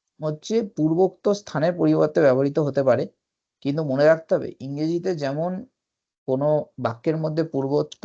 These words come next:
স্থানটাকে উজ্জ্ব রেখে দেওয়া যেতে পারে, সেটা কিন্তু ফরাসিতে করা সম্ভব না।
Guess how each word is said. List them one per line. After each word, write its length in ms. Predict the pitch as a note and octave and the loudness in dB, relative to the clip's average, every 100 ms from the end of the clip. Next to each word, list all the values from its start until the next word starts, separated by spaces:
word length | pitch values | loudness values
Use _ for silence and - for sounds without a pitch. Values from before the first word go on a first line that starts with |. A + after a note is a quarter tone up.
| E3 | 0
স্থানটাকে 640 | - - C3+ C#3+ D3 D#3 - | 0 -4 -2 2 2 2 -2
উজ্জ্ব 260 | B2 C3+ | -2 2
রেখে 180 | E3+ D#3+ | 4 4
দেওয়া 180 | D3 B2 | 4 2
যেতে 160 | A2+ | 0
পারে, 200 | A2 A2 - _ _ _ _ _ - | -2 -4 -10 _ _ _ _ _ -2
সেটা 160 | C3+ | 0
কিন্তু 260 | C#3 D3+ F3 A3+ | 0 0 -2 -2
ফরাসিতে 420 | - B2 C#3 C#3 | 0 0 0 0
করা 160 | C3 | 0
সম্ভব 300 | B2+ C#3 C#3 A2 | 0 -4 -4 -4
না। 240 | G2+ - | -6 -12